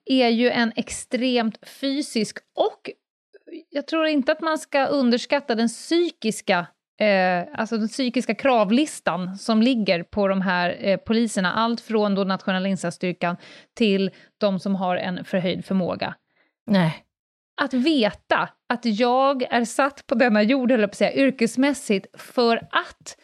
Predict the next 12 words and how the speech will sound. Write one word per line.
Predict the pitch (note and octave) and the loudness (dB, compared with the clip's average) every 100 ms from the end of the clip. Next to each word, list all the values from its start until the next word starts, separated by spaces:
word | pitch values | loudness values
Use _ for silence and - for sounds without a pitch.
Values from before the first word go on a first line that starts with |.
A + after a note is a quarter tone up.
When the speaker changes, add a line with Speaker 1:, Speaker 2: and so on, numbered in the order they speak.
| _ _ | _ _
Speaker 1:
söka | - - B3 G#3 A3 | -6 0 0 0 0
mig | G#3 | 2
mot | G#3 G#3+ B3+ E4+ F#3 - - E4 | 6 6 6 4 -2 -6 -12 -16
såna | - A3+ G3 G3 | -2 0 0 0
händelser | G#3 F#3+ F#3 E3+ F#3+ | 0 0 -2 -2 -4
som | E3+ G3 | -2 0
man | G3 | 2
redan | G#3 F#3 F3+ | 2 2 0
i | F#3 | -2
förväg | - F#3 F3 F3+ | 0 2 2 0
vet | E3+ A3+ F4+ - - | 2 0 2 0 -2
är | - F#3+ F#3 | -2 0 0